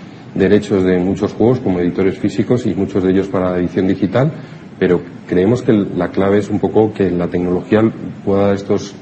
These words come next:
este valor añadido de forma, digamos, mm, de mucha calidad. Entonces, por nuestra parte vamos a dar el, el máximo de calidad, eso es un poco la, una de las claves, y también el precio. Habéis visto que el precio,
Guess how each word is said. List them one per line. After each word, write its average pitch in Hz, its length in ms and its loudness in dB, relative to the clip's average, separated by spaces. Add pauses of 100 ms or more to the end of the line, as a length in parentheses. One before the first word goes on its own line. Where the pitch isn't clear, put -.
(160)
este 98 300 -2
valor 107 240 4
añadido 107 460 4 (320)
de 95 80 -2
forma, 95 440 2 (1160)
digamos, 92 560 0
mm, 98 680 0
de 92 120 0
mucha 104 260 0
calidad. 85 320 -2 (1200)
Entonces, 113 300 2
por 104 200 2
nuestra 104 240 4
parte 117 200 6
vamos 135 260 6
a - 20 6
dar 101 200 6
el, 92 260 4
el 95 120 0
máximo 113 440 4
de 104 80 4
calidad, 104 500 4
eso - 160 -8
es - 100 -10
un 92 100 -4
poco 92 200 0
la, 87 100 -2 (140)
una 92 120 -4
de 92 60 2
las 92 160 0
claves, 127 380 2 (540)
y 104 80 -2
también 104 300 4
el 98 100 6
precio. 90 400 0
Habéis 85 180 0
visto 90 220 -2
que 95 80 2
el 82 80 0
precio, 104 460 0